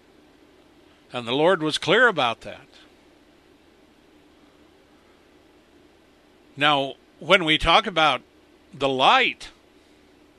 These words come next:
he's a light to the Gentiles. Now, see, in the King James, they have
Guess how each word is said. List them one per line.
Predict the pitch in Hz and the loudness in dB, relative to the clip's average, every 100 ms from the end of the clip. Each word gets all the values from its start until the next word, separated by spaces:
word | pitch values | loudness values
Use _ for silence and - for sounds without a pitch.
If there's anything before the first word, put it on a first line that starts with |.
| _ _ _ _ _ _ - | _ _ _ _ _ _ -2
he's | 196 151 | -2 0
a | 156 | -2
light | 143 160 190 185 | 2 4 4 0
to | - | -6
the | 156 | -6
Gentiles. | 135 123 165 233 - 135 110 123 - - - - _ _ 139 | -4 -2 0 -2 -4 -4 -6 -12 -18 -20 -20 -20 _ _ -6
Now, | 147 | -4
see, | 143 190 160 139 - _ _ _ _ _ _ _ | 0 0 -2 -6 -20 _ _ _ _ _ _ _
in | - 175 | -6 -4
the | 156 | -4
King | - 226 247 175 | 0 0 0 0
James, | 156 220 175 123 - | 2 2 0 -4 -12
they | 127 151 | -6 -6
have | 127 160 165 147 - | -2 0 0 -4 -8